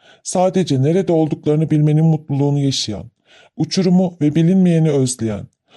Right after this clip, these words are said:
ara sıra sonsuzluğun derin soluklarıyla hafifçe doğrulan, diz çökmüş,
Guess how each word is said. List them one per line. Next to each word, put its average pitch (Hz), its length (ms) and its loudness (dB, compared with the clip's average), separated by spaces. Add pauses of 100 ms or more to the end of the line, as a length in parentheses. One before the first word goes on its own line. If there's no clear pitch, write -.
(180)
ara 165 200 0
sıra 185 240 0
sonsuzluğun 165 760 0
derin 156 220 2
soluklarıyla 160 720 0
hafifçe 147 460 -6
doğrulan, 123 500 -2 (480)
diz 170 180 -4
çökmüş, 131 560 -6